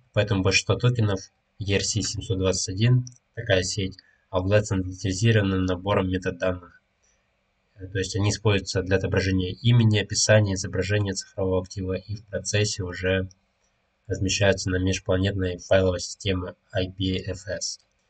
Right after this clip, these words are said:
Вы можете посмотреть метаданные N F T непосредственно в смарт-контракте или на торговой площадке, например, на такой, как вот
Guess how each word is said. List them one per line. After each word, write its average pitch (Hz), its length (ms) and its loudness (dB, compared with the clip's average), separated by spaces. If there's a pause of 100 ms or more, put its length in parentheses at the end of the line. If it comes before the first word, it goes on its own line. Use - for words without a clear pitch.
(540)
Вы 101 120 0
можете 107 280 4
посмотреть 101 380 0
метаданные 95 760 2
N 95 120 -6
F - 160 -14
T 95 120 -6
непосредственно 92 540 -6
в - 40 -6
смарт-контракте 101 1000 0 (220)
или 101 120 2
на 98 100 -2
торговой 101 360 0
площадке, 110 400 0
например, 98 540 -2
на 92 440 -6 (120)
такой, - 260 -4
как - 220 -14
вот 92 180 -8